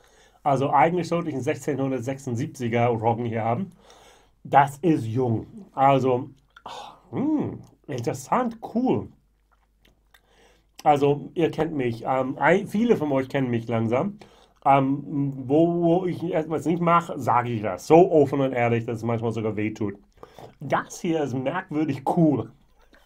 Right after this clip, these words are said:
Ich weiß nicht, ob ich denn zwei, drei,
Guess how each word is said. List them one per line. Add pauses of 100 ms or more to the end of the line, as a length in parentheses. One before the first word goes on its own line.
(1700)
Ich
weiß
nicht,
ob
ich
denn
zwei,
drei,